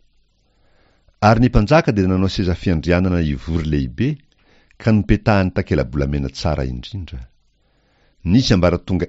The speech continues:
enina tamin'ny seza fiandrianana, ary ny lohan'ny seza fiandrianana dia boribory ny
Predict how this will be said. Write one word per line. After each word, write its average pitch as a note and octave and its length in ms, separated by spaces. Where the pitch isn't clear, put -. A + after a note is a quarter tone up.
enina C#3+ 380
tamin'ny E3 320
seza C#2+ 180
fiandrianana, C#2+ 680
ary G2+ 280
ny G#2+ 100
lohan'ny G2+ 300
seza F2+ 180
fiandrianana A#2+ 580
dia D#2 140
boribory D2+ 720
ny G2 140